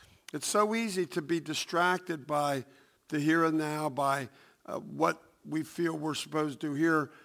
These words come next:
rather than listening to what God is calling us to. And, and you know, when we can't fully see, I, I think back to when I was in seminary, uh,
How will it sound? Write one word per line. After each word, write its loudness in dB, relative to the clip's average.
rather 2
than -4
listening -2
to -6
what -10
God -2
is -10
calling 0
us -8
to. -8
And, -2
and -6
you -2
know, 2
when -4
we 2
can't 0
fully -2
see, -4
I, -2
I -8
think -2
back 2
to -8
when 0
I 0
was -4
in -4
seminary, 0
uh, -10